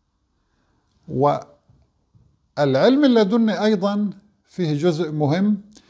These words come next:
أنك ترى الغيب وتستطيع أن تتخذ القرار المناسب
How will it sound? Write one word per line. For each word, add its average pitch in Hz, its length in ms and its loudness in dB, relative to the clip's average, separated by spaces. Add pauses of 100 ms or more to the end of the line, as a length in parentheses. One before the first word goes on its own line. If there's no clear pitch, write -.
(360)
أنك 170 420 0
ترى 214 200 4
الغيب 202 540 0 (460)
وتستطيع 165 800 -2
أن 180 100 -2
تتخذ 151 500 0
القرار 147 460 -2
المناسب 120 580 -6